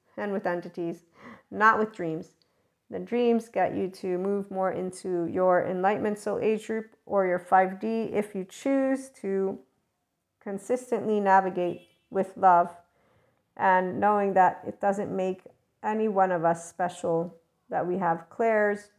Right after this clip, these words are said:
The clairs are because we're a big ball of energy. Some of us have a very good relationship with this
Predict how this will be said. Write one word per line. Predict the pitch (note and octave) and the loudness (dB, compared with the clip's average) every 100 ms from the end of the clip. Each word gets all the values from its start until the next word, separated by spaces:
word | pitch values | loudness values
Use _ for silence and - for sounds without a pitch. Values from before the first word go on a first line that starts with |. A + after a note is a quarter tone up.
| _ _ _ _ _ _ | _ _ _ _ _ _
The | F#3+ | -18
clairs | - A3+ A3+ A3 G#3+ G#3 | -4 2 4 4 4 2
are | - F#3+ | 0 -2
because | G3 G3 G3+ G3 F#3+ _ - | -2 -2 0 0 -2 _ -12
we're | G3+ F3+ | -6 -4
a | |
big | F#3 F#3+ F#3+ | -2 -4 -2
ball | F#3 F3+ | 2 2
of | E3+ | 2
energy. | E3+ F#3+ G#3 B3 B3+ - | -2 -4 -4 -4 -6 -8
Some | - G3+ F#3+ | -10 -6 -4
of | F#3+ | 0
us | F#3 F#3+ - _ _ _ - | -2 -2 -8 _ _ _ -6
have | F#3+ | -4
a | F#3+ | -4
very | F#3 F3+ G3+ | -2 -2 -2
good | G#3 G3 | -2 -2
relationship | G3 F#3 F#3 G3 - G3 - - _ _ _ _ _ _ _ | -2 -2 -4 -10 -6 -4 -4 -10 _ _ _ _ _ _ _
with | G3+ F#3+ F#3+ | -4 -4 -4
this | - F#3 F3+ | -4 -6 -6